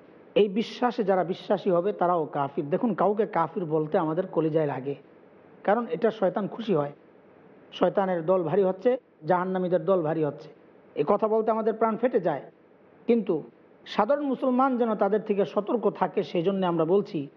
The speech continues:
যে কাদিয়ানি এই মতবাদ সম্পূর্ণ কুফরি মতবাদ। এই বিশ্বাসে যারা বিশ্বাসী, তারা কাফির।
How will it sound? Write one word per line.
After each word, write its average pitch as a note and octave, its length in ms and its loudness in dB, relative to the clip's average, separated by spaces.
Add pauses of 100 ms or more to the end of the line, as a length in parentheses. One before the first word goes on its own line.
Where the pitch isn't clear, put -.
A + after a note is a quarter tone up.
(560)
যে D#3+ 120 2
কাদিয়ানি F#3+ 760 2
এই F#3+ 200 2
মতবাদ G3+ 480 2 (400)
সম্পূর্ণ D4 540 2
কুফরি A#3 380 0
মতবাদ। D#3+ 400 0 (760)
এই E3 120 4
বিশ্বাসে A3 500 2
যারা G3 200 2
বিশ্বাসী, B3 560 -2 (460)
তারা E3+ 180 4
কাফির। G3+ 440 0